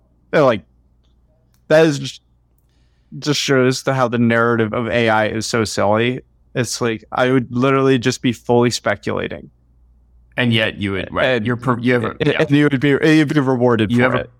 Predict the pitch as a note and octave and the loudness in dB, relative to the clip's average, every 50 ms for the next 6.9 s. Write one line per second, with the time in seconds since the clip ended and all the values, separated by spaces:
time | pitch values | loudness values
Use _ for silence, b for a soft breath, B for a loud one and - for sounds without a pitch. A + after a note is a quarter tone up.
0 | _ _ - C#3 C3 A#2 C3 C3+ A#2+ B2+ - - - B2+ B2+ C#3+ B2+ A#2 A#2 G#2+ | _ _ 0 2 2 2 0 0 0 0 -2 -2 -2 0 0 2 2 2 0 0
1 | A2 G#2+ B2+ C3 C3 B2+ - C3 B2 A2+ A#2 A2+ G#2+ - - G#2+ G2+ - - F#2 | 0 0 0 0 -2 -2 -2 -2 -2 0 -2 -2 -4 -6 -8 -8 -10 -8 -8 -8
2 | F2+ E2 C#2+ D#2 D2+ - - - - - - - G#2+ F2 E2 D#2+ D#2+ D#2 C2+ B1 | -8 -10 -12 -18 -20 -20 -20 -20 -20 -18 -14 -12 -10 -10 -10 -10 -12 -14 -14 -16
3 | A1 - - _ - - - - - _ _ _ - - - _ - - - _ | -18 -20 -20 _ -20 -20 -20 -20 -20 _ _ _ -20 -20 -20 _ -20 -20 -20 _
4 | - - - - - - B2+ A2 G#2+ - A2+ G#2 F#2+ F#2+ F#2+ F#2 F2+ F#2 F#2+ - | -20 -20 -20 -18 -8 -4 -2 -2 -2 -2 -4 -2 0 0 0 0 -2 -4 -6 -8
5 | - - F#2 F#2 F#2 F2+ E2 F2 F2 E2 E2 E2+ E2+ F2 - - C#2+ D2 F2+ F2 | -8 -8 -6 -6 -6 -6 -6 -8 -8 -8 -10 -10 -12 -14 -14 -14 -12 -10 -10 -10
6 | E2+ E2 E2 E2+ F2 E2+ - A#2+ A#2 A2 E2 E2 D#2 C#2 D2 C#2+ - | -12 -12 -12 -12 -12 -12 -12 -12 -10 -10 -10 -12 -14 -18 -20 -20 -20